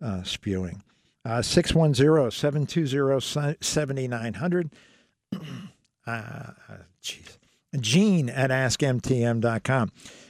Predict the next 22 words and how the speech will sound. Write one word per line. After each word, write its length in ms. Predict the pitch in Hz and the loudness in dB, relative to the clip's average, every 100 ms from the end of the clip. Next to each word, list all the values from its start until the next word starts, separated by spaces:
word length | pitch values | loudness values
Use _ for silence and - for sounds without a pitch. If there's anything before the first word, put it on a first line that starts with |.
| _ | _
I've 140 | 127 135 | 0 4
been 240 | 147 131 | 2 2
trying 400 | - 175 180 190 | 0 2 4 6
to 40 | |
roll 200 | 180 175 | 6 6
over 120 | 165 160 | 4 2
my 180 | 143 | 2
retirement 540 | 127 123 - 143 147 143 | 0 0 0 0 0 -2
funds 300 | - 131 123 | -2 -2 -2
from 160 | 135 | -2
my 140 | 117 107 | -2 -2
former 380 | - 135 139 139 | -2 -4 -2 -4
employer 420 | 113 123 117 113 | 0 2 2 0
to 120 | - | -2
my 140 | 110 | -2
new 320 | 107 117 180 214 | 0 0 2 0
employer, 640 | 127 - 113 104 98 120 - - - _ | -2 -2 -2 -2 -4 -6 -10 -20 -20 _
which 200 | 127 117 | -4 0
has 140 | 127 107 | 0 0
been 200 | 123 123 | -2 -2
a 160 | 123 | -2
disaster. 1200 | 117 98 120 104 92 98 117 120 117 - 95 90 | -4 -2 -2 -2 -4 -2 -2 -2 -2 -2 -6 -12